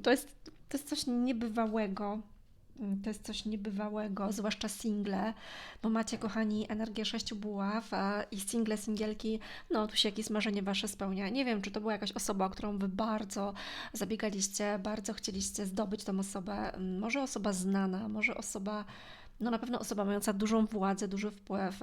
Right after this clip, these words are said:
em, duże doświadczenie, mm, e, bardzo zamożna, tak? No to jest osoba, że już bardziej zamożnym się być nie da, więc nie wiem, kogo wy tutaj wyrwaliście, albo kto was wyrwał. No bo dokładnie, szóstka buław to jest, y, mm, zdobycie,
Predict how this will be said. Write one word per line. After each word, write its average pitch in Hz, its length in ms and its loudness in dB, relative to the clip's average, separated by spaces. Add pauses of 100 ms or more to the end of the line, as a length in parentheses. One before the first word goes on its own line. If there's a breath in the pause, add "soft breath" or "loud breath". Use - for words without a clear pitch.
em, 190 260 0
duże 214 180 0
doświadczenie, 196 720 0 (180)
mm, 185 360 0 (1040 loud breath)
e, 190 260 2
bardzo 202 280 2
zamożna, 190 580 4
tak? 190 200 -4
No 190 100 -2
to 208 80 0
jest 208 140 0
osoba, 202 260 0
że 196 80 0
już 196 140 -2
bardziej 233 320 4
zamożnym 208 400 6
się 196 140 6
być 202 160 4
nie 190 180 2
da, 180 120 0
więc 196 220 -4
nie 208 60 0
wiem, 180 200 0
kogo 190 240 0
wy 185 100 -2
tutaj 180 420 -4
wyrwaliście, 196 760 -2 (240)
albo 196 200 -2
kto 196 160 0
was 196 280 2
wyrwał. 190 540 0 (540 loud breath)
No 202 80 4
bo 202 280 4
dokładnie, 208 580 4
szóstka 226 360 0
buław 196 520 2
to 214 120 -2
jest, 202 460 -2
y, 214 40 2
mm, 196 840 2 (120)
zdobycie, 214 460 4